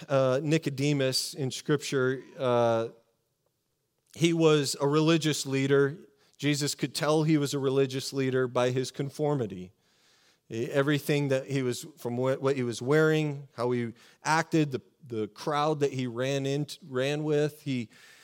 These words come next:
he was conformed into his religion, and, and he knew he was supposed to change, but he was afraid to change. He, he knew that there was something more for his life, but he was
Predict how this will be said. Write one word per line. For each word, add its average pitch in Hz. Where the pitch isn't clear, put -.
he 156
was 143
conformed 165
into 156
his 139
religion, 139
and, 131
and 147
he 165
knew 214
he 226
was 180
supposed 170
to 135
change, 135
but 135
he 131
was 123
afraid 123
to 104
change. 85
He, 180
he 180
knew 233
that 185
there 185
was 160
something 202
more 165
for 156
his 127
life, 147
but 131
he 160
was 190